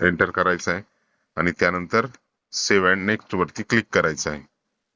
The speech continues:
त्यानंतर दस्तावेज अपलोड करण्यासाठी संदर्भात या ठिकाणी आपली जे काही खाली लिहिलेला मजकूर जो आहे, हा जो काही मजकूर आहे तो मराठी, अ, मराठीतलाच वाचतो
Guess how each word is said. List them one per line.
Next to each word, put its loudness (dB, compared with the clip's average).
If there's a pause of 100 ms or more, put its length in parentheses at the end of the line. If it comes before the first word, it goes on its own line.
(800)
त्यानंतर 2
दस्तावेज 2
अपलोड 2
करण्यासाठी 0
संदर्भात 0 (560)
या 4
ठिकाणी 0
आपली 0
जे -2
काही 2
खाली -2
लिहिलेला 0
मजकूर -2 (1120)
जो 6
आहे, -2 (500)
हा 2
जो -6
काही -2
मजकूर -4
आहे 0
तो -8
मराठी, -2 (560)
अ, 2 (1120)
मराठीतलाच 2
वाचतो -2